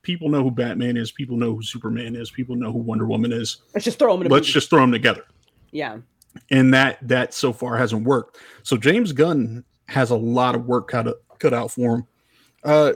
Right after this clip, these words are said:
Speaker 1: Crystal,
Speaker 2: Mm.
Speaker 1: you're, you're a brilliant mind. You're a story person. You like franchises. If you were
Speaker 2: Mm-hmm.
Speaker 1: James Gunn,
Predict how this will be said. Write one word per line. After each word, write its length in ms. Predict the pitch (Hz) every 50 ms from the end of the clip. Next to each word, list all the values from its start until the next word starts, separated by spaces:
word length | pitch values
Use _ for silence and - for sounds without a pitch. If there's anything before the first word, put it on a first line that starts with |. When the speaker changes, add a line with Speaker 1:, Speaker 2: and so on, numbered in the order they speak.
| - -
Speaker 1:
Crystal, 460 | - 202 185 - - - 85 71 - _ _ _ _ _ _ _ _ _ _ _ - 120
Speaker 2:
Mm. 400 | 175 190 175 156 147 139 139 131 _ _ _ _ _ _ _ _ _
Speaker 1:
you're, 640 | - 117 117 127 143 147 151 151 147 143 107 - -
you're 380 | 131 123 135 139 143 147 123
a 100 | - 131
brilliant 460 | 127 120 135 139 143 143 131 127 -
mind. 440 | 127 123 127 127 131 135 135 143 135 - _ _ _ _ _ _ _ _ -
You're 120 | 160 160
a 40 | 139
story 380 | - - - 139 131 131 131 120
person. 600 | - - 131 139 - - 151 151 151 151 143 - _
You 140 | - 156 160
like 220 | 151 147 139 135
franchises. 960 | - - - 139 131 131 135 - - 135 135 139 135 139 156 156 151 - - - _ _ _ _ _ _ -
If 260 | 127 151 170 165 165
you 100 | 165 165
were 100 | 175 180
Speaker 2:
Mm-hmm. 60 | 165 123
Speaker 1:
James 360 | 156 160 165 160 151 127 117
Gunn, 460 | 127 143 156 156 120 113 113 113 -